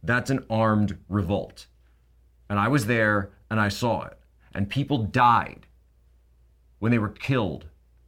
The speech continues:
by the people that were manning the, the barricades of Chaz. And they wouldn't just want one thing. They wanted the actual overthrow of the entire U S government and the disbanding of police. They're communists.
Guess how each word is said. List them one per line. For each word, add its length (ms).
by 100
the 80
people 640
that 100
were 120
manning 400
the, 200
the 60
barricades 840
of 220
Chaz. 580
And 100
they 80
wouldn't 180
just 200
want 360
one 340
thing. 380
They 80
wanted 240
the 220
actual 540
overthrow 640
of 120
the 120
entire 340
U 160
S 100
government 500
and 80
the 40
disbanding 560
of 140
police. 500
They're 140
communists. 920